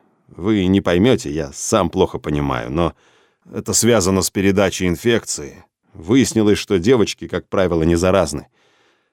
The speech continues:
Так-то вот. Катюша, Танечка, собирайтесь». «Мы никуда не пойдем»,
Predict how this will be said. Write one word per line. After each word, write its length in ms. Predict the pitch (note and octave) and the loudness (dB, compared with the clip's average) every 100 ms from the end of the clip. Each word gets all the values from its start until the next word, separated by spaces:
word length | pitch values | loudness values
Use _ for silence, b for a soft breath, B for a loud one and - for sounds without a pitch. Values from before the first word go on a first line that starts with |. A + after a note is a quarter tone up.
| _ _ _ | _ _ _
Так-то 340 | - D2+ - C#2 | -4 -4 -4 -10
вот. 260 | C2 - - B B B B B B _ - | -10 -12 -18 B B B B B B _ -6
Катюша, 380 | G2+ C3 G#2 | 0 2 0
Танечка, 560 | D#2 A2 F#2 - - C2 - | 0 0 0 -2 -8 -16 -18
собирайтесь». 760 | - - E2+ F#2+ C2+ - - - _ _ _ _ _ _ _ - | -12 -4 0 0 -2 -8 -18 -20 _ _ _ _ _ _ _ -4
«Мы 200 | G#2 A#2+ | 2 4
никуда 500 | C#3 C3 E3+ C#3+ D3+ | 4 2 0 2 4
не 120 | E3 | 4
пойдем», 600 | E3 F#3+ F3 F3+ E3 F3+ | 4 2 2 4 4 2